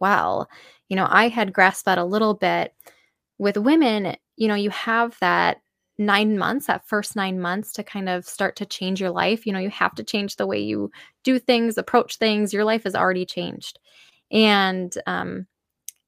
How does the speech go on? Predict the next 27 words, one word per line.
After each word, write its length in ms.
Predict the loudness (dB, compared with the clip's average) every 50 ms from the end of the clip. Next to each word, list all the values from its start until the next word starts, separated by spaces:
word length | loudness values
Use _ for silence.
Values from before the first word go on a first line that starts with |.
| _ _
for 160 | _ -4 -2 0
men, 340 | 2 2 4 4 4 4 4
they 100 | 2 2
don't 200 | 2 0 -2 -2
get 160 | -2 -2 0
that 120 | 0 -2
until 240 | -2 -2 -4 -4 -6
the 120 | -4 -4 -4
baby's 340 | -4 -4 -4 -6 -8 -10
born. 480 | -6 _ -2 -2 -2 -2 -4 -6 -8 -8 -8
And 200 | -6 -6 -6 -4
so 180 | -4 -2 -2
he 300 | -2 -2 -2 -4 -4 -4 _ -8
kinda 180 | -6 -6 -4
had 180 | -2 -2 -2 -2
a 60 | 0
double 300 | 2 2 2 4 2 2
whammy 520 | 2 2 2 2 0 0 -2 -4 -4 -2
of 360 | 0 2 2 4 2 0 -2 -4
his 180 | -4 -2 0
life 240 | 2 2 2 2 0
was 160 | -4 -4 -4
changed 340 | -6 -6 -6 -6 -6 -6 -10
because 360 | -14 -14 -10 -8 -8 -6 -6
of 100 | -8 -8 -8
the 100 | -8 -10
child. 600 | -8 -2 0 2 2 4 2 2 2 0 -2 -4